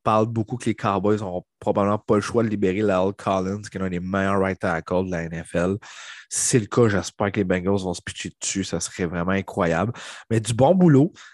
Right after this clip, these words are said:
Euh, je pense qu'on va investir aussi au repêchage. Comme j'en ai parlé tantôt, Dave, t'es, t'es, t'es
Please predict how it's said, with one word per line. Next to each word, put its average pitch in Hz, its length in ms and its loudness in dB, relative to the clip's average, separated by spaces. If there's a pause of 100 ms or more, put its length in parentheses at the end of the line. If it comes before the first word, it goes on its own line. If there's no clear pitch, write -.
(120)
Euh, 92 260 2
je - 80 -8
pense 120 180 -2
qu'on 110 120 -4
va 107 100 4
investir 104 340 0
aussi 113 180 -4
au 123 80 4
repêchage. 113 640 -2
Comme 110 140 -6
j'en 107 80 -4
ai 101 80 -6
parlé 104 200 -2
tantôt, 107 380 -2
Dave, 101 240 0
t'es, - 140 -14
t'es, 92 180 -4
t'es 92 200 -2